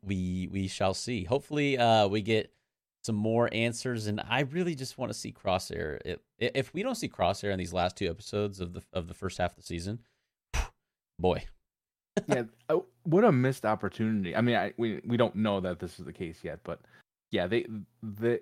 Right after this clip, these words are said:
Speaker 2: his storyline, you still got Cody kinda running around.
Speaker 1: Mm-hmm.
Speaker 2: Um, yeah, they, they need to have Crosshair in this next two episodes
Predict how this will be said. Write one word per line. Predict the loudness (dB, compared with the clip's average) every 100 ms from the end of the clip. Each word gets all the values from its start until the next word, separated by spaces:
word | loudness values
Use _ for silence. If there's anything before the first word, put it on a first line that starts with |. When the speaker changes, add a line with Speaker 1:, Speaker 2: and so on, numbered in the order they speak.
| -2
Speaker 2:
his | -4 -4
storyline, | 2 4 4 4 2 2 -2 -6
you | -6 -4
still | 0 2
got | 0
Cody | 0 2 2 2
kinda | 0 0
running | 2 0 0
around. | 0 0 -2 -4 -6
Speaker 1:
Mm-hmm. | -8 -10 -10 -12 _ -4
Speaker 2:
Um, | -2 -2 -4 -6 -10 _ _ _ _ _ _ _ _
yeah, | -4 -2 0
they, | -2
they | 0 0
need | 2 0 -2 -2
to | -2
have | -2 -2
Crosshair | -4 -6 -6 -6 -4 -4 -8 _ _ _ -6
in | -4
this | -4 -6
next | -6 -10 -8
two | -10
episodes | -10 -12 -12 -12 -14